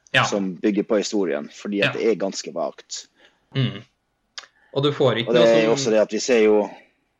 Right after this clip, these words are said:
Speaker 2: bare
Speaker 1: Ja.
Speaker 2: kjør du.
Speaker 1: Ja, nei, du, i starten så får du jo ikke noe mye sånn ledepinner om hva du skal gjøre. Det, det eneste du får vite, det er Seek the Pale Blood.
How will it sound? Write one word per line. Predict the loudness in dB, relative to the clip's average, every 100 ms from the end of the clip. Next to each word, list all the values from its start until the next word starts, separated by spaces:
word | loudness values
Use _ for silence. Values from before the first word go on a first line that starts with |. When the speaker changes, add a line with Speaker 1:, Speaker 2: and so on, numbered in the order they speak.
| _ _ _ _ _ _ _ _ _ _ _ _ _ _
Speaker 2:
bare | -2 0
Speaker 1:
Ja. | 0
Speaker 2:
kjør | -2
du. | -4 -10 _ 2
Speaker 1:
Ja, | 4
nei, | 4 2 0 -6 -4
du, | 0 2 2 -2
i |
starten | -2 0 0 -2
så | -8
får | -2 -2
du | -2
jo | -6
ikke | -8
noe | -8
mye | -6 -6
sånn | -8 -8 -10 -8
ledepinner | -2 0 0 -6 -10 -10
om | -10
hva | -8 -6 -8
du | -10
skal | -8 -6 -4 -4 -6 -2
gjøre. | 0 0 0
Det, | -2 -2 -2
det | -2 -2 -4
eneste | -6 -6 -8 -10
du | -6
får | -6 -6
vite, | -8 -10 -4
det | -2
er | -2 -2 -4 -8 -14 _ _ _ _ _
Seek | -14 -6 -6 -6
the | -10
Pale | -10 -10 -10 -10
Blood. | -8 -6 -6